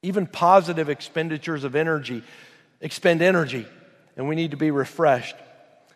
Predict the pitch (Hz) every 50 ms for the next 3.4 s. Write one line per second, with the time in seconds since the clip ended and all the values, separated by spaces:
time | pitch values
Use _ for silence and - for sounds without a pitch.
0 | _ - - 160 156 151 160 - 220 220 214 208 - - 214 196 185 - - 170
1 | 160 160 165 160 - - - - 165 165 156 131 135 131 - - 170 165 160 165
2 | 170 185 185 - - 196 170 156 180 190 190 - - 180 160 147 - - - 156
3 | 139 139 135 120 120 - -